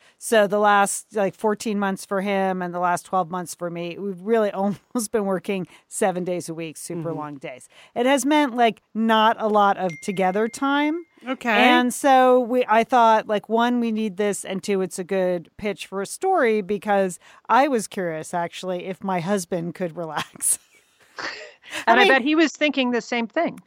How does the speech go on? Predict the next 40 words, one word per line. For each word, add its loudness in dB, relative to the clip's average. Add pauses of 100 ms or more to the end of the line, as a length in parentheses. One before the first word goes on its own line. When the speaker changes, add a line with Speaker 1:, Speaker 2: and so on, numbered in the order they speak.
Speaker 1:
Yeah, 6
I 2
Speaker 3:
perhaps. -2
Speaker 1:
mean, 0
you 4
Speaker 2:
About 4
Speaker 1:
guys, 8
Speaker 2:
you. 4
Speaker 1:
you 0
got, 0
no, 2
yeah, 4
Speaker 3:
Yeah. 8
Speaker 1:
I 4
mean, 0
you 2
guys 4
know 2
him. 0
He's 0
not 0
that 4
relaxed. -4
Speaker 2:
No, 4
he's 0
not. 2
Speaker 1:
<laughs> 4
Yeah. 4 (140)
Speaker 3:
No, 6
Speaker 1:
Hey. 6
Speaker 3:
I 4
was, 0
I 4
was -4
at -2
your 0
house 2
for, 0 (160)
<laughs> -14
before 2